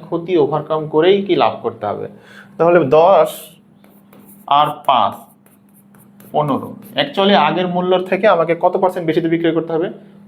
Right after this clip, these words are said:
পনেরো পার্সেন্ট বেশিতে বিক্রয় করতে হবে। আর পনেরো পার্সেন্ট বেশি মানে কত টাকা? ষাট টাকা। তাহলে এখানে দেখেন, পনেরো পার্সেন্ট বেশি মানে কত টাকা? ষাট টাকা, না?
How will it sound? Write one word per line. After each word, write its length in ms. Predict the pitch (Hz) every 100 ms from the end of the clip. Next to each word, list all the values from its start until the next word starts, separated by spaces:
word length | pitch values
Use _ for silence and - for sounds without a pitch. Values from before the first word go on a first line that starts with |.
| -
পনেরো 260 | 190 202 208 196
পার্সেন্ট 260 | 151 175 151
বেশিতে 220 | 135 151 143
বিক্রয় 220 | 139 120 107
করতে 140 | -
হবে। 100 | 110
আর 60 | 117 175
পনেরো 200 | 190 202
পার্সেন্ট 260 | 202 202 196 170
বেশি 140 | 170 185
মানে 100 | 185 180
কত 80 | 180
টাকা? 160 | 170 190 233 - - _ _ -
ষাট 200 | - 165 -
টাকা। 180 | 104 95 - - -
তাহলে 160 | 160 170
এখানে 160 | 175 185 185
দেখেন, 220 | 185 - 190 - - - - -
পনেরো 280 | 175 190 202 196
পার্সেন্ট 400 | 190 - 208 175 143
বেশি 200 | 165 165 180
মানে 120 | 185 180
কত 80 | 175 143
টাকা? 160 | - 101 - - - - - - - -
ষাট 200 | 180 165 -
টাকা, 140 | 110 104
না? 60 | 147